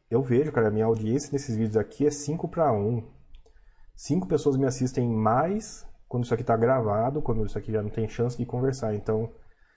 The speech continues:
é por isso que muitas das minhas respostas são estranhas. Talvez eu não responda a vocês tão diretamente. Eu não tô respondendo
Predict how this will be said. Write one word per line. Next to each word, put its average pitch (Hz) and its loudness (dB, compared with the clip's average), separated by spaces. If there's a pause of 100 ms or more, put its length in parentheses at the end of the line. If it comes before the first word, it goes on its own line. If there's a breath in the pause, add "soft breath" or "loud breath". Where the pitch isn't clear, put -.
(180 soft breath)
é - -2
por 131 4
isso - 0
que 175 -2
muitas 165 -2
das 143 4
minhas 143 2
respostas 143 0
são 139 2
estranhas. 123 0
Talvez 110 0
eu 117 2
não 117 2
responda 127 2
a 120 2
vocês 117 0
tão 151 2
diretamente. 113 0
Eu 101 -4
não 107 -4
tô 127 0
respondendo 127 2